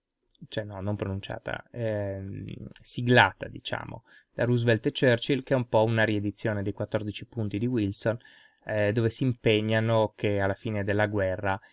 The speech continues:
i vari popoli avrebbero dovuto avere un'autodeterminazione e le merci avrebbero dovuto circolare liberamente.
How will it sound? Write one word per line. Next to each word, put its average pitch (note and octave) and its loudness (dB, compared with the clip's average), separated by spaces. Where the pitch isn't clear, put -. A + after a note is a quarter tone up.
i A#2 -2
vari A2+ 6
popoli G2+ 2
avrebbero G#2 0
dovuto G2+ -2
avere G2 -2
un'autodeterminazione G2+ -2
e - -2
le G#2+ -2
merci G2+ -2
avrebbero G2+ -2
dovuto G2 -4
circolare F#2+ -4
liberamente. F#2 -8